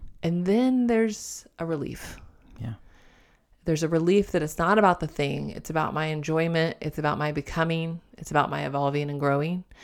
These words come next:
And when you can experience that relief, then it opens up more space for enjoyment.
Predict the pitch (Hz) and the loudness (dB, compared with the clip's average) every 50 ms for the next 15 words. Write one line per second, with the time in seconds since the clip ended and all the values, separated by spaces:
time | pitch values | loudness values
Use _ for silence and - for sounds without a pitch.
0 | - - - - - - - 156 160 165 165 165 165 160 151 160 - - 165 160 | -20 -20 -20 -20 -8 -4 -2 -2 0 0 0 0 0 -2 -2 -4 -6 -6 -4 -2
1 | 160 156 156 156 151 - - - - - _ _ 156 - - - 226 240 240 220 | -2 -2 -4 -6 -8 -8 -10 -14 -16 -16 _ _ -10 -10 -4 -2 0 2 2 2
2 | 202 - - 156 - - 151 151 151 151 160 170 220 247 233 - - - - - | 2 2 2 0 2 4 2 2 4 4 4 4 2 2 0 -4 -10 -16 -20 -20
3 | _ _ 170 175 185 202 208 196 - - 170 - - - - 175 185 - 208 196 | _ _ 0 2 4 4 4 2 0 -2 -4 -4 -4 -2 -2 -2 0 2 0 0
4 | 180 175 - - - 165 160 151 - - 165 156 151 - - 143 139 139 147 143 | 2 0 0 0 0 -2 -2 -2 -2 -2 -2 -2 -2 -4 -6 -4 -4 -4 -4 -2
5 | 170 190 214 190 135 - - - - - - | 2 2 4 4 2 0 -4 -8 -12 -16 -18